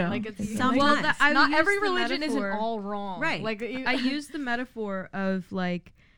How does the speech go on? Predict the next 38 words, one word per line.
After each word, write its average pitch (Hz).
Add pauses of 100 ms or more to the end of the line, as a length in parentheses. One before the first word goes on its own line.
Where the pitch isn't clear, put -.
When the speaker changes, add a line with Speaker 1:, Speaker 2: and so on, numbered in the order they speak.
(200)
Speaker 4:
here's 269
the 240
thing. 190
We're 214
all 277
searching 190 (260)
for 202
the 190
same 180
thing. - (160)
Speaker 2:
Mm-hmm. 220
Speaker 4:
And 208
there 214
is 185
one 185
answer 175
somewhere, -
Speaker 2:
Mm-hmm. 196 (320)
Speaker 4:
right? 175 (1080)
C-, - (140)
pulling 254
out 220
the 202
fact 175 (200)
that 185
whether 180
or 180
not 175 (160)
Christians 180
got 165
it -
right, 175
whatever, 180
there 202
is 233
one 175
answer. 165
Speaker 2:
Yeah. 180